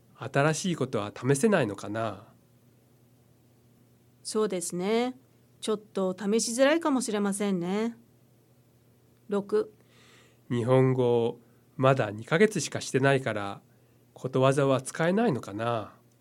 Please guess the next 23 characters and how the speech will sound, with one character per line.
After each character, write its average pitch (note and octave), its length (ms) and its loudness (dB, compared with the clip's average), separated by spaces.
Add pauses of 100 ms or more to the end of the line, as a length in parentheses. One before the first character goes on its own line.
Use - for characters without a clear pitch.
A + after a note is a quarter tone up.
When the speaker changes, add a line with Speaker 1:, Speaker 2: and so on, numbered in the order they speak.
(2250)
Speaker 2:
そ A3+ 220 0
う A3 60 2
で F3+ 120 -4
す E3+ 140 -10
ね。 A#3+ 380 -2 (400)
ち - 100 -6
ょ - 20 0
っ G3 40 -4
と F3+ 340 -4
使 A3+ 260 -4
い A#3 60 2
づ A#3 100 0
ら C4+ 120 2
い D4+ 60 -2
か D#4 120 0
も A#3 80 2
し A3+ 100 -4
れ G3+ 100 -2
ま G3 140 0
せ G3 140 -2
ん F3+ 100 -2
ね。 G3+ 380 -4 (1300)
七。 G#3 320 -4